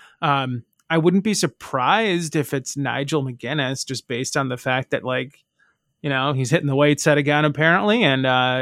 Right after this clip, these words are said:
he did, like, trademark his, like, wrestling name again. And I don't know, maybe that's something they do, but that doesn't make sense in the sense that, like, he's gonna be treated like a face and they're supposed to be heels,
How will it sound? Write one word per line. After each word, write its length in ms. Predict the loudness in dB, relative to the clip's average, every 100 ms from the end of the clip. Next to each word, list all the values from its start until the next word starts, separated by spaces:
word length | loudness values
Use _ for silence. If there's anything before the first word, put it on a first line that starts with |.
| -4
he 160 | -2 0
did, 260 | 2 2
like, 240 | 2 0 -2
trademark 720 | -2 0 0 2 0 0 -2
his, 160 | -6
like, 140 | -4 -6
wrestling 460 | -4 -2 -2 -2 -2
name 200 | -2 -2
again. 500 | -2 -2 0 0 -2
And 320 | -4 -6 -8 -12 _ _ _ _ _
I 180 | -2 0
don't 140 | 0 -2
know, 120 | -2
maybe 360 | -2 2 4
that's 280 | 4 2 0
something 340 | -2 0 0 0
they 100 | 0
do, 400 | 2 2 0 0
but 260 | 0 0 -4 -8
that 100 | -4
doesn't 220 | -4 -4
make 140 | -8
sense 400 | -4 0 0 0
in 80 | -2
the 60 | -2
sense 320 | 0 0 0
that, 260 | -2 -4 -4
like, 220 | -8 -10
he's 180 | -12 -8
gonna 160 | -6
be 100 | -6
treated 340 | -6 -6 -6 -6
like 120 | -8
a 60 | -16
face 720 | -4 0 2 0 -2 -6 -8 _ _ _ _ _
and 60 | -14
they're 80 | -12
supposed 240 | -12 -12
to 60 | -14
be 120 | -10
heels, 500 | -4 -2 0 -2 -4